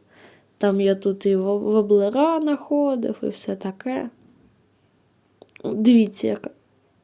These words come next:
Ой, я не засняв, жалко. Така пушиста кішка була, вона прям дуже велика.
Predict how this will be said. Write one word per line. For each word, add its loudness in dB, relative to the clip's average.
Ой, 4
я 8
не 2
засняв, -2
жалко. -2
Така 2
пушиста -2
кішка 0
була, 0
вона 0
прям 0
дуже 6
велика. 2